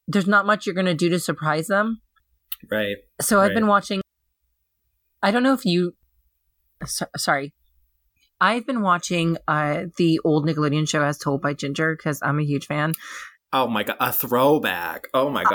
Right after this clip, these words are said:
Speaker 1: I love that show. So, but let, like, let me, let me make the connection here. Hold on. So I love the show, and Carl, Fal-, Carl's great. Um, but I think of the Wood Elves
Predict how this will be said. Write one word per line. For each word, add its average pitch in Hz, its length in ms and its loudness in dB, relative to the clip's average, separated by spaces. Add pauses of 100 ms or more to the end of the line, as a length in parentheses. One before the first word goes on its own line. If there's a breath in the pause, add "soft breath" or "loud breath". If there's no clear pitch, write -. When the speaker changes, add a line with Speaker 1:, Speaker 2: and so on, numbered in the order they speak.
Speaker 1:
I 226 200 8
love 208 240 0
that 190 180 2
show. - 280 -2
So, 170 300 -2 (240)
but 208 140 2
let, 214 200 0
like, 202 240 2
let 202 120 0
me, 214 220 0
let 185 60 0
me 202 80 4
make 190 160 0
the 170 80 -8
connection 156 320 0
here. 135 240 -2 (140)
Hold 170 160 0
on. 135 180 -4 (520 loud breath)
So 185 280 2
I 214 180 2
love 262 160 2
the 285 120 2
show, 170 320 4
and 165 380 0
Carl, 202 720 2 (100)
Fal-, 165 400 4
Carl's 196 380 2
great. 151 320 -4 (640 loud breath)
Um, 160 320 4
but 202 120 2
I 220 60 4
think 285 180 0
of 440 80 -4
the 262 100 2
Wood 185 220 2
Elves 208 280 2